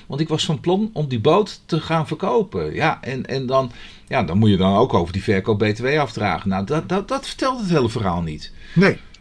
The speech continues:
Speaker 1: Nou, Hof Amsterdam die zegt, "Joh, dit is gewoon een hobby. Dit is gewoon van jou in privé. Dit heeft helemaal niks met, met zakelijke doeleinden te maken."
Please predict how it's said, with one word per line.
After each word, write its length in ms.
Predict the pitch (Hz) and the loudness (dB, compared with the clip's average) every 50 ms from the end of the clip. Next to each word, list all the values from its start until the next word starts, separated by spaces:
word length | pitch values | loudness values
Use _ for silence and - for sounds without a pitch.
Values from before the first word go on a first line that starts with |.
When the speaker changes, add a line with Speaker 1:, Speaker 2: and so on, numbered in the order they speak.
| - - - | -20 -14 -4
Speaker 1:
Nou, 220 | - 131 123 113 110 | 2 4 6 8 8
Hof 200 | 120 127 117 - | 8 8 8 8
Amsterdam 500 | 135 117 107 - - 120 110 107 98 95 | 6 6 6 4 2 2 4 4 4 4
die 80 | 92 87 | 4 2
zegt, 200 | 82 95 85 80 | 0 0 0 0
"Joh, 220 | 85 82 80 82 78 | 0 0 0 0 0
dit 100 | 87 85 | -2 -4
is 100 | 82 - | -4 -4
gewoon 240 | - - 85 85 87 | -4 -4 -2 -2 -2
een 120 | 87 87 | -2 0
hobby. 340 | 85 90 95 85 82 87 78 | 2 2 2 2 0 -2 -6
Dit 220 | - 82 78 - | -6 -8 -8 -6
is 140 | 92 87 - | -6 -6 -6
gewoon 500 | - - 92 85 90 92 92 92 92 92 104 | -4 -4 -4 -2 -2 0 0 0 0 0 -2
van 180 | - - 107 95 | -4 -4 -2 0
jou 280 | 92 95 95 104 98 - | 2 2 2 0 -2 -2
in 220 | - 98 95 90 - | -4 -4 -4 -4 -4
privé. 520 | - 107 101 90 - 110 98 98 90 80 | -2 -2 -2 -2 0 0 0 0 0 -2
Dit 160 | 76 90 85 - | -4 -6 -6 -4
heeft 220 | 98 92 87 - | -4 -4 -4 -4
helemaal 300 | - 90 82 92 92 92 | -4 -4 -2 0 0 2
niks 380 | 95 95 95 98 98 90 - - | 2 2 2 2 0 -2 -4 -4
met, 180 | 98 90 85 - | -4 -4 -6 -6
met 220 | - 92 92 85 - | -8 -10 -10 -10 -10
zakelijke 800 | - - - - - 92 95 98 95 - 98 92 90 - 101 98 | -12 -10 -6 -2 -2 0 -2 -2 -4 -4 -6 -6 -4 -4 -6 -4
doeleinden 560 | 92 104 104 95 92 87 90 92 90 90 87 | -2 0 0 0 0 -2 -2 -2 -4 -4 -6
te 140 | - - 90 | -6 -6 -4
maken." 440 | 92 90 92 92 90 90 - - | -2 -2 -2 -2 -4 -6 -8 -14